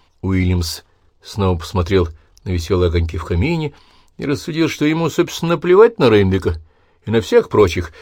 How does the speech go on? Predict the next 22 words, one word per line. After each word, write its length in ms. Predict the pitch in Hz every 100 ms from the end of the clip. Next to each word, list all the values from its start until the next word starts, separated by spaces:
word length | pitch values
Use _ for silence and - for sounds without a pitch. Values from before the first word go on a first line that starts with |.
| - -
В 100 | -
конце 580 | - 165 180 160 - 277
концов, 640 | 269 208 180 - 147 -
он 120 | 120
получил 520 | 104 117 107 - 110 104
ранение 520 | 104 101 104 95 92
при 180 | 92 90
исполнении 540 | - 92 92 90 87
служебных 520 | 82 87 87 78 78
обязанностей, 840 | 85 76 95 165 202 214 - 196 - - - -
сейчас 280 | - 85
имеет 240 | 98 92 87
полное 320 | 92 87 87
право 220 | 92 90
хоть 180 | 85 82 - -
немного 300 | 101 95 90
отдохнуть, 440 | 85 90 - 87 80
согреться. 720 | 87 76 110 180 - 208 - _ _ _ _ _ _ _ _ _
Эта 260 | - - 139
мысль 300 | 151 180 139
приободрила 680 | 131 139 135 139 165 220 120
его. 440 | 92 92 95